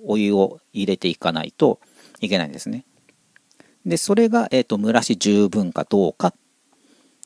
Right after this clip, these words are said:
ていうことにつながるわけですよ。ということはですね、えーと、これだけガスが下から上に上がってきているということは、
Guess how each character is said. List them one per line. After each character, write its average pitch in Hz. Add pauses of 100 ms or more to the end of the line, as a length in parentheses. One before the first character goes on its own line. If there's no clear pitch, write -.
(140)
て 107
い 123
う 107
こ -
と 87
に 78
つ -
な 78
が 78
る 80
わ -
け -
で 69
す -
よ。 - (1600)
と 226
い 196
う 202
こ -
と 240
は 156
で -
す -
ね、 92
え 101
ー -
と、 92
こ 160
れ 190
だ 208
け 165
ガ 156
ス -
が 104
下 -
か 120
ら 117
上 117
に 117
上 104
が 117
っ -
て -
き -
て 101
い 90
る 85
と -
い 85
う 87
こ -
と 95
は、 98